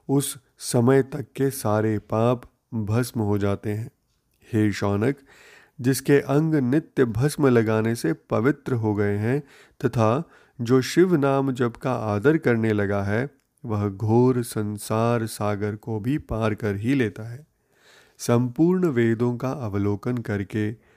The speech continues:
पूर्ववर्ती महर्षियों ने यही निश्चित किया है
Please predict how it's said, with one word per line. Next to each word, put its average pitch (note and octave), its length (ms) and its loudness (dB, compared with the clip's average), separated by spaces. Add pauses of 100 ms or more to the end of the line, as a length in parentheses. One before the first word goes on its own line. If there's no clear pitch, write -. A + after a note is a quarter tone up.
(220)
पूर्ववर्ती C3 880 2
महर्षियों G#2 680 -2
ने A2 200 -4 (380)
यही A#2 460 0
निश्चित C3+ 420 -2
किया G2+ 300 -2
है G#2+ 280 -4